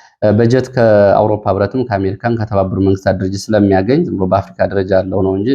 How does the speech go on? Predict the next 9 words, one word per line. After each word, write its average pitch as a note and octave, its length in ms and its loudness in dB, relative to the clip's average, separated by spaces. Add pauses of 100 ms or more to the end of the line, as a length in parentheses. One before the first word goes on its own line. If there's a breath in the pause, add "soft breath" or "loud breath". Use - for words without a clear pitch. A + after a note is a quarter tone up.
አቅመቢስ F#2+ 500 -2 (180)
ድርጅት F#2+ 400 -4
መሆኑ G2 200 2
ይታወቃል። G2+ 460 0
ለማንኛውም A2 480 4 (440 loud breath)
የትግራይን A2+ 420 2
ጉዳይ G#2 320 2
ግን C3 200 2
መፍትሄ G#2+ 360 0